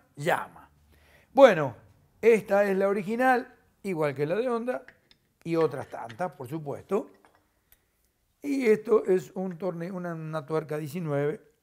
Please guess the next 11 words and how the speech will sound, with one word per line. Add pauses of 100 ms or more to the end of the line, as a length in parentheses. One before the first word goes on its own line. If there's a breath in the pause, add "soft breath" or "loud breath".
(680)
que
con
esto
bien
trabado, (840 soft breath)
no
hay
ningún
problema
para
aflojar.